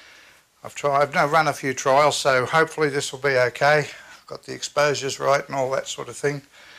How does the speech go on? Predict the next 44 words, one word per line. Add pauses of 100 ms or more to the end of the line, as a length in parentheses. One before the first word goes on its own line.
(340)
Now
all
I
have
to
do
is
make
sure
that
my
jabber's
halfway
intelligible. (1200)
I
intend
to
do
quite
a
few
projects, (380)
but,
um, (880)
the
road
to
hell
being
paved
with
good
intentions,
I'll
probably
only
do
a
few. (1000)
But
they'll
range
from,
uh,